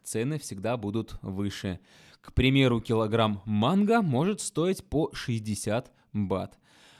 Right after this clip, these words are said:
И если отъехать подальше от прибрежных отелей, вглубь острова, то можно найти тот же самый сорт манго и по сорок бат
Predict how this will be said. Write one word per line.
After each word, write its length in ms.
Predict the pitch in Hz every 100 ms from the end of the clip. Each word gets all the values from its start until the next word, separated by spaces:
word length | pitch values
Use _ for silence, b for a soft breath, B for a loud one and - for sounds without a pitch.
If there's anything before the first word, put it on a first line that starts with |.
| b b
И 100 | 139
если 520 | 214 156 180 185 160
отъехать 480 | 143 143 139 123 107
подальше 480 | 120 117 123 110 117
от 220 | 104 -
прибрежных 680 | 117 113 127 123 104 104 104
отелей, 540 | 107 214 240 220 220
вглубь 440 | 190 127 131 151 -
острова, 580 | 156 160 - 156 151 143
то 300 | - 247 262
можно 320 | 208 202 160
найти 520 | 139 127 127 196 208
тот 300 | - 190 202
же 200 | 123 123
самый 420 | 120 156 160 123 104
сорт 340 | - 127 113
манго 540 | 160 190 180 170 147
и 140 | 113 185
по 180 | 175 165
сорок 460 | - 117 117 104
бат 280 | 101 107